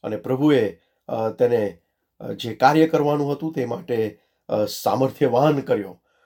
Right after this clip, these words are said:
અને સાતમા અધ્યાયમાં આપણે જોયું તે પ્રમાણે, અ, કે જો કે, અ, ગિદિયોનનો વિશ્વાસ,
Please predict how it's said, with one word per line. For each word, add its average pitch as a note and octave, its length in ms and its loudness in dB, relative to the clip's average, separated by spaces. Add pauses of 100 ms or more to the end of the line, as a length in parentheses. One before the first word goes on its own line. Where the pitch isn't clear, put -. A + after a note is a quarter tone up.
(180)
અને G#2+ 200 -2
સાતમા D#3+ 400 4
અધ્યાયમાં D3 380 0
આપણે C#3 180 -2
જોયું C3+ 280 -2
તે C3+ 120 -2
પ્રમાણે, A2+ 580 -4 (420)
અ, A2+ 160 -2
કે B2 240 -4
જો D3+ 280 2
કે, D3 420 0 (300)
અ, G#2+ 400 -6
ગિદિયોનનો B2+ 800 2
વિશ્વાસ, C#3 640 -4